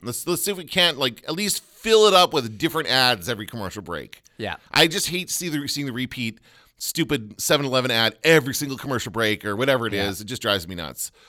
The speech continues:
Speaker 1: So that's what we have to do here in Canada. So let's get on it, Canada.
Speaker 2: So, uh, let's, uh, what, who,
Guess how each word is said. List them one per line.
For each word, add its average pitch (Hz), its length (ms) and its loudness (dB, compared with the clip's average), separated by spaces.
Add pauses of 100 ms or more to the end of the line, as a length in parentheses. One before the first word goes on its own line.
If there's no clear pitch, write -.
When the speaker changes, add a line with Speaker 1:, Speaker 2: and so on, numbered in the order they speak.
(220)
Speaker 1:
So 101 200 -8
that's 120 240 0
what 120 60 -8
we 107 100 -4
have 101 100 -4
to 101 80 -16
do 92 140 -6
here 90 180 -8
in 87 60 -12
Canada. 82 520 -8 (320)
So - 120 0
let's 220 140 4
get 196 140 4
on 131 160 4
it, 95 60 -6
Canada. 110 480 0 (920)
Speaker 2:
So, 127 360 0
uh, 120 280 4
let's, 147 400 -2
uh, 131 560 4 (280)
what, 151 320 0
who, 196 180 -6